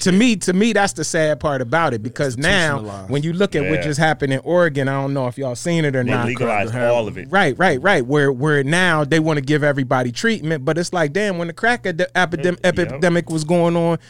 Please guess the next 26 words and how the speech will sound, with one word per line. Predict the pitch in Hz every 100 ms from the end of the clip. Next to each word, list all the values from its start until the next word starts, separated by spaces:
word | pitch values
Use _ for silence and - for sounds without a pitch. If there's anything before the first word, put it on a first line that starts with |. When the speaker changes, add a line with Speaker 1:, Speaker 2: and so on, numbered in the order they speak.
| -
Speaker 2:
y'all | 147 180
wasn't | 202 170 165
worrying | 170 170
about | 165 160 156
giving | 160 156 156
our | 214
people | 226 190 156
treatment | 139 175 156 147 143
when | 160
it | 160
was | 151
Speaker 3:
Nah. | 151
Speaker 2:
in | 135
the | 131
Speaker 1:
At |
all. | 196
Speaker 2:
hoods. | 226 208 - - -
Speaker 1:
At | 95 120
Speaker 2:
Y'all | 175 202
was | 156
Speaker 1:
all. |
Speaker 2:
like, | 156 143
"Lock | 147 170 190
'em | 190
up." | 240 156
Speaker 3:
It | -